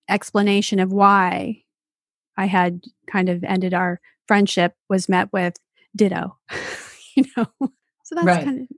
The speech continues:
Speaker 1: not the
Speaker 2: I mean,
Speaker 1: best
Speaker 2: I
Speaker 1: way.
Speaker 2: think of, like, Maya Angelou's quote that when someone tells you who they are, believe them.
Speaker 1: The first time.
Speaker 2: You know?
Speaker 1: Yeah, believe them the first
Speaker 2: Mm-hmm.
Speaker 1: time, 'cause that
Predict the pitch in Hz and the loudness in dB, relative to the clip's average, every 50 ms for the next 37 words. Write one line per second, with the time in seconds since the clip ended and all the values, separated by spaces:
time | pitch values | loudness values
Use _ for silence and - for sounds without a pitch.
0 | _ - - 240 226 226 - 214 190 185 180 - - 175 185 190 220 202 202 220 | _ -6 -4 -2 -2 -2 -4 -2 0 2 2 4 4 4 4 4 2 2 4 4
1 | 185 165 160 147 - 151 170 160 156 151 151 147 139 165 - 156 160 160 143 127 | 4 4 4 2 0 0 2 2 2 2 2 0 0 -2 -2 -2 -2 -4 -4 -4
2 | - 175 165 160 151 135 151 156 143 - - 156 160 135 - 170 165 160 - 156 | 0 0 2 2 2 0 2 2 0 2 0 -2 -4 -2 -2 -2 -2 -2 -2 -2
3 | 151 151 147 160 147 151 165 156 143 143 147 151 151 156 147 131 135 135 143 147 | -4 -2 -2 -2 -2 -2 0 0 2 4 4 6 6 6 4 2 0 0 -2 -2
4 | 147 131 123 107 113 127 135 131 131 - _ _ 254 220 214 202 - 208 202 214 | -2 -4 -4 -4 -4 -4 -4 -4 -4 -10 _ _ -4 -4 -4 -2 0 0 -2 -2
5 | - - 202 - 147 151 151 151 151 165 175 _ _ _ _ _ _ _ _ _ | -2 -6 -8 -8 -6 -6 -8 -8 -10 -12 -14 _ _ _ _ _ _ _ _ _
6 | 277 214 190 156 - 214 208 208 _ _ 220 208 233 226 226 233 220 233 226 214 | -14 -12 -12 -12 -12 -18 -20 -20 _ _ -12 -6 0 2 2 2 2 0 0 -2
7 | 208 - - 190 190 165 151 156 147 147 147 196 208 - 226 202 190 - 208 220 | -2 -2 -4 -4 -2 -2 -2 -2 -2 -2 -4 -6 -8 -10 -10 -8 -2 0 0 0
8 | 220 | 0